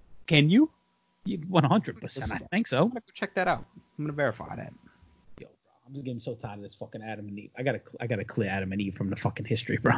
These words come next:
Speaker 2: <laughs>
Speaker 1: Why, why you on Adam and Eve?
Speaker 2: Because I do freaky things with freaky people, but don't worry about what I do. What, well,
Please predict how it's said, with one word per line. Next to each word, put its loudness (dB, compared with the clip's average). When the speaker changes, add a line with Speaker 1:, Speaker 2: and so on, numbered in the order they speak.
Speaker 2:
<laughs> 8
Speaker 1:
Why, 0
why 8
you -2
on 0
Adam 4
and 6
Eve? 0
Speaker 2:
Because 12
I 12
do 12
freaky 12
things 10
with 6
freaky 8
people, 6
but 12
don't 12
worry 12
about 6
what 4
I -2
do. -8
What, 6
well, 8